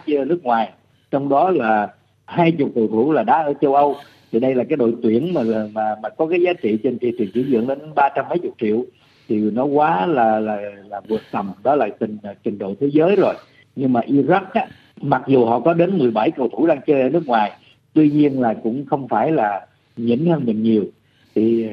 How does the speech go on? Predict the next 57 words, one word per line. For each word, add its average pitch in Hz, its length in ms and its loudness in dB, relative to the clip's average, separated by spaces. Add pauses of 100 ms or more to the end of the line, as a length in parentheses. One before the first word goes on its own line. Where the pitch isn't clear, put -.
cũng 123 200 -4
có 175 100 4
hy 160 180 4
vọng 120 260 0
rằng 123 180 0
là 113 120 2
Việt 110 220 -2
Nam 151 260 2 (180)
tìm 135 240 0
điểm 131 200 2
được 139 160 4 (100)
trước 202 180 4
hai 156 160 2
cái 147 100 -4
đội 123 140 2
bóng 165 180 0
này. 131 180 2 (760)
Trước 214 200 2
Nhật 147 200 2
thì 110 120 -2
khó, 170 420 0
nhưng 131 200 -4
mà 107 120 -4 (100)
tr-, 131 140 -2
trước 180 220 2
Iraq 135 380 -2
nếu 151 140 -4
mà 117 200 -8
có 143 300 2
được 107 220 -6
một 104 160 -10
cái 131 140 -4
trận 107 200 -10
hòa 104 420 -2 (340)
thì 117 120 2
nó 120 120 -4 (120)
sẽ 123 120 -2
là 127 100 -2
một 98 220 -6
cái 127 260 -2
kết 156 140 0
quả 107 200 -2
tốt. 190 320 2 (420)
Và 113 580 -8
nếu 156 200 0
mà 135 180 2
thắng 190 220 0
được 143 180 2
Indonesia 131 560 0 (140)
thì 104 240 -4 (520)
cái - 200 0
khả 117 120 2
năng 135 260 2
để 113 140 2
chúng 151 140 -2
ta 131 120 4 (120)
có 160 340 2